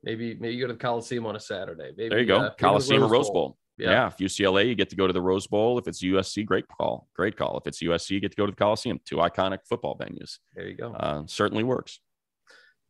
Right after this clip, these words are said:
Speaker 1: June thirtieth, money, and the appetite for Chargers football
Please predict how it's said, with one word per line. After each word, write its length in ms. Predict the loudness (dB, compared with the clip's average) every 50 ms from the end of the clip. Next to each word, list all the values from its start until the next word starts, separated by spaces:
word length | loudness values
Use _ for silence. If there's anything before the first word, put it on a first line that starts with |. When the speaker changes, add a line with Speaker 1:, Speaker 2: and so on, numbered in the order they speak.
| _ _
Speaker 1:
June 280 | _ 0 0 0 2 4
thirtieth, 460 | 4 4 6 6 4 2 2 0 -2
money, 420 | -2 0 0 2 2 0 0 -2
and 300 | -2 -2 -2 -2 -2 -4
the 100 | -2 0
appetite 400 | 0 0 0 -2 -4 -2 -2 -2
for 100 | -2 -6
Chargers 420 | -8 -2 -2 -2 0 -2 -4 -10 -8
football 560 | -8 -8 -6 -4 -2 -2 -2 -2 -4 -6